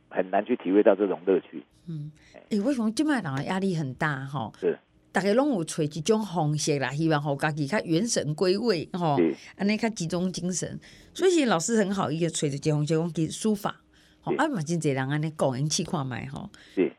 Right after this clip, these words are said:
Speaker 2: 欸，老师请教讲，因为你家己已经有真侪作品吼，
Speaker 1: 是。
Speaker 2: 甚至嘛，因为你现在很好吼，
Speaker 1: 哎。
Speaker 2: 大家感觉南方澳很幸福吼。
Speaker 1: 是。
Speaker 2: 欸，你希望讲，欸，借由，借由自己啦吼，
Speaker 1: 哎。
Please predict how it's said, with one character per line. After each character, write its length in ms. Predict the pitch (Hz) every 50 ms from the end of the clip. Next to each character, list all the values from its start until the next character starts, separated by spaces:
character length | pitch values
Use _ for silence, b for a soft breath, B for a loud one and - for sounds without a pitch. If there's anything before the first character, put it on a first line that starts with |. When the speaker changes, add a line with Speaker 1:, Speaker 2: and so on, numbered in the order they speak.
| _
Speaker 2:
欸， 80 | - 277
老 100 | 262 202
师 180 | 160 196 233 240
请 200 | 233 254 226 220
教 180 | 220 220 208
讲， 220 | 196 185 185 202 -
因 100 | 190 175
为 120 | 165 160
你 120 | 220 277
家 140 | 302 302 262
己 480 | 240 - 180 175 175 175 175 170 - - _
已 60 | - 214
经 100 | 208 208
有 80 | 170 156
真 160 | 151 160 151
侪 100 | 147 135
作 160 | 139 - 208
品 280 | 202 - - 214 160 - - -
吼， 260 | - 165 143 117 - -
Speaker 1:
是。 240 | - - - 87 78
Speaker 2:
甚 140 | - 196 202
至 100 | 254 330
嘛， 140 | 294 233 160
因 140 | 190 185 185
为 60 | 208
你 40 | 240
现 140 | 226 311
在 200 | 285 262 233 208
很 160 | 196 151 139 160
好 300 | 151 185 160 135 131 B B B B B B
吼， 200 | - 220 175 156
Speaker 1:
哎。 40 | 156
Speaker 2:
大 100 | - 160
家 100 | 175 175
感 160 | 190 240 240
觉 60 | 262
南 200 | 262 220 185 196
方 160 | 196 220 220 220
澳 120 | 233 220
很 160 | 196 160 127
幸 340 | 135 - - 233 190 170 165
福 300 | 151 - - 98 95 -
吼。 260 | 160 156 - 110 - - -
Speaker 1:
是。 220 | - - 80 - b b b b _
Speaker 2:
欸， 60 | - 285
你 80 | 392 415 392
希 220 | - 320 247 220
望 220 | 190 175 147 139 147 151
讲， 320 | - 202 214 220 226 240 b b b b b b _
欸， 100 | - 285
借 240 | 302 - - 415 392
由， 180 | 359 277 - -
借 220 | 226 - 392 403
由 160 | 349 247 202
自 200 | 208 202 - 320
己 280 | 277 - - 147 139 127
啦 260 | 127 127 123 123 131 139
吼， 220 | - 185 170 156 131
Speaker 1:
哎。 160 | 92 80 -